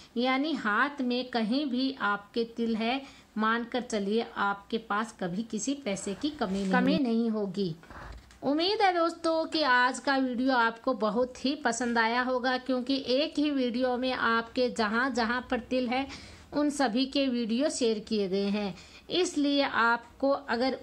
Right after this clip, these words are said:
पसंद आया तो चैनल को सब्सक्राइब कर दीजिएगा और बेल आइकन प्रेस करना मत भूलिएगा, क्योंकि मेरे द्वारा ऐसे ही छोटे छोटे वीडियो डेली के शेयर किए जाते हैं दोस्तों। तो चैनल को सब्सक्राइब कर लीजिए और बेल आइकन प्रेस कर लीजिए।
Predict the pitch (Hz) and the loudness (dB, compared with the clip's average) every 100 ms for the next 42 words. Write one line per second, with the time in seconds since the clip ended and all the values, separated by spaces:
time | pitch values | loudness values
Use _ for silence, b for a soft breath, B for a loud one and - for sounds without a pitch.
0 | - 262 285 269 262 240 254 285 294 294 | -4 0 2 0 2 2 4 2 2 -2
1 | 285 254 233 247 240 247 233 226 - 285 | 0 0 0 -2 -2 -2 -2 -4 -2 0
2 | 311 320 302 269 302 294 285 285 294 277 | 2 0 -2 0 0 0 0 2 2 2
3 | 277 262 247 339 349 269 247 269 254 254 | 0 0 0 2 2 2 0 0 -2 0
4 | 226 226 - 240 254 285 226 - 214 196 | 0 0 0 0 2 0 -2 -4 -2 0
5 | 202 196 196 B B B B - 320 370 | 0 0 -2 B B B B -2 2 2
6 | 381 302 294 277 254 262 254 233 226 247 | 0 0 2 2 2 2 0 0 0 0
7 | - 269 269 359 359 349 - 294 330 320 | 0 0 0 0 0 0 0 0 0 0
8 | 302 294 294 269 247 269 262 226 226 247 | -2 0 0 0 0 0 0 0 0 -2
9 | 269 262 - 233 233 - 269 254 254 247 | -2 -2 0 0 0 -2 0 0 0 0
10 | 285 277 277 262 262 285 277 269 B B | 0 0 0 -2 0 0 -2 -4 B B
11 | B - - 285 285 - - - - 277 | B -20 0 2 2 -2 -20 -16 -2 0
12 | 269 277 269 - 285 294 311 311 311 302 | 0 0 -2 0 -4 -2 0 0 0 0
13 | 285 285 294 285 294 - 233 254 277 254 | 0 0 -2 0 0 0 0 2 2 2
14 | 226 226 285 269 220 208 - 202 196 196 | 0 -2 -2 -2 -4 -4 -2 -2 0 -2
15 | 196 214 | 0 -2